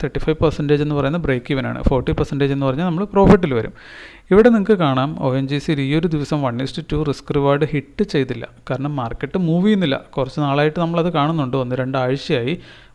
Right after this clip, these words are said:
മാർക്കറ്റ് ഒരു ടു പെർസെൻറ്റേജ് ഒന്നും ഒരു ദിവസവും നമ്മളുടെ വാച്ച് ലിസ്റ്റിലുള്ള സ്റ്റോക്കുകൾ മൂവ് ചെയ്യുന്നില്ല. ഭൂരിഭാഗം സ്റ്റോക്കുകളും ഒരു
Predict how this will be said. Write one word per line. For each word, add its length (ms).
മാർക്കറ്റ് 480
ഒരു 100
ടു 80
പെർസെൻറ്റേജ് 500
ഒന്നും 180
ഒരു 220
ദിവസവും 500
നമ്മളുടെ 400
വാച്ച് 240
ലിസ്റ്റിലുള്ള 520
സ്റ്റോക്കുകൾ 600
മൂവ് 340
ചെയ്യുന്നില്ല. 360
ഭൂരിഭാഗം 560
സ്റ്റോക്കുകളും 600
ഒരു 100